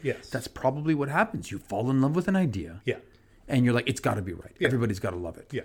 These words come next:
Speaker 1: Oh, this is gonna be, oh, this is gonna take on the world.
Speaker 2: Right?
Speaker 1: Kind of thing. You know, the funny thing is,
Speaker 2: Mm.
Speaker 1: is I've done this,
Speaker 2: Mm.
Speaker 1: and, you know, you put it, and you go home, and you think, "Hmm, I could change some." <laughs> You
Speaker 2: I
Speaker 1: know what I mean?
Speaker 2: know,
Speaker 1: I don't
Speaker 2: I
Speaker 1: think that
Speaker 2: know,
Speaker 1: worked when I
Speaker 2: I
Speaker 1: was
Speaker 2: know.
Speaker 1: doing, so I'm
Speaker 2: I
Speaker 1: gonna, I'm
Speaker 2: know.
Speaker 1: gonna go back.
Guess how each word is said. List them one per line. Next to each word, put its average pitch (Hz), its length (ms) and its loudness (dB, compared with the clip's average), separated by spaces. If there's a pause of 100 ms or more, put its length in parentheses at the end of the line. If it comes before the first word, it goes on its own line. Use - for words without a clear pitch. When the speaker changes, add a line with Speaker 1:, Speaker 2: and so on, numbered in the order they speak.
(120)
Speaker 1:
Oh, 113 60 -12
this 104 140 -12
is 113 80 -12
gonna 104 160 -10
be, 98 140 -18 (140)
oh, - 220 -16
this - 140 -20
is - 60 -20
gonna - 180 -20 (540)
take 214 260 -2
on 175 120 2
the 160 60 0
world. 117 320 -2
Speaker 2:
Right? 117 240 4
Speaker 1:
Kind - 40 -12
of - 40 -16
thing. - 20 -20 (360)
You 170 100 8
know, 202 60 12
the 170 60 2
funny 202 200 4
thing 180 160 4
is, 139 360 4
Speaker 2:
Mm. 113 180 4
Speaker 1:
is 123 240 0 (440)
I've 117 60 0
done 165 240 4
this, - 460 -8
Speaker 2:
Mm. 113 120 0
Speaker 1:
and, 135 160 0
you 139 80 2
know, 131 60 4
you 123 100 0
put 143 200 0
it, 147 80 -8 (580)
and 147 80 0
you 127 80 -2
go 131 100 2
home, 127 380 0 (480)
and 143 100 -2
you 120 60 -2
think, 127 220 0 (300)
"Hmm, 160 160 0 (880)
I 190 40 2
could - 160 -2
change 180 440 4
some." 139 360 4 (200)
<laughs> - 180 -6
You 233 100 10
Speaker 2:
I 220 120 6
Speaker 1:
know 220 180 12
what 208 80 10
I 214 40 6
mean? 214 120 8
Speaker 2:
know, 208 300 2
Speaker 1:
I - 20 6
don't 240 140 8
Speaker 2:
I - 20 4
Speaker 1:
think 240 160 4
that 226 220 6
Speaker 2:
know, 185 120 6
Speaker 1:
worked 214 300 12
when 214 140 10
I - 20 6
Speaker 2:
I 208 40 6
Speaker 1:
was 202 180 4
Speaker 2:
know. - 60 -6
Speaker 1:
doing, 240 380 8
so 214 220 8
I'm 175 160 4
Speaker 2:
I 175 40 4
Speaker 1:
gonna, 165 160 4
I'm 110 60 -2
Speaker 2:
know. 165 100 2
Speaker 1:
gonna 160 160 2
go 151 100 -2
back. 165 320 0